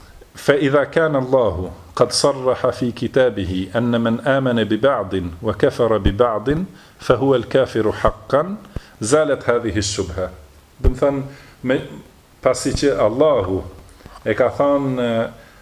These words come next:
drejt për drejt në librin e tij, se ata që besojnë diçka dhe nuk besojnë diçka prej librit, do më thënë prej Kuranit,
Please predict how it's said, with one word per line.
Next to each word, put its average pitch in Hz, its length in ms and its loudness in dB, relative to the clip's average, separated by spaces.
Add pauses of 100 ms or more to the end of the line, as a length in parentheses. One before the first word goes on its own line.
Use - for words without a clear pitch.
(200)
drejt 143 400 0
për 127 160 0
drejt 110 340 0
në 104 140 0
librin 120 420 0
e 110 60 2
tij, 104 280 -4 (520)
se - 180 0
ata 135 280 0
që 131 160 -6
besojnë 131 480 2
diçka 135 360 0 (320)
dhe 117 120 2
nuk 131 200 2
besojnë 123 400 2
diçka 117 420 0 (460)
prej 110 200 2
librit, 143 460 0 (680)
do - 280 -8
më 104 80 -6
thënë 110 180 0
prej 110 180 0
Kuranit, 143 500 0